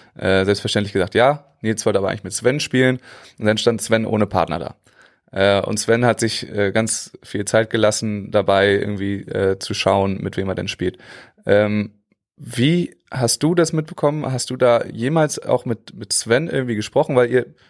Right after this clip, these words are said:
wart ja alle da und Sven hatte quasi, ja, die Möglichkeit,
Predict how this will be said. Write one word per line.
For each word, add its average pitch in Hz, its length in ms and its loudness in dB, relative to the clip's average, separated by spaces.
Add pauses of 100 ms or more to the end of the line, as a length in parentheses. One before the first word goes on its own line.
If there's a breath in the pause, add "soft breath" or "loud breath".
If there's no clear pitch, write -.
(200 soft breath)
wart 117 200 2
ja 117 80 4
alle 107 180 0
da 104 300 2 (100)
und 113 180 -8
Sven 127 200 0
hatte 120 180 0
quasi, 110 440 -2 (920 soft breath)
ja, 98 160 4
die 104 120 -2
Möglichkeit, 110 760 0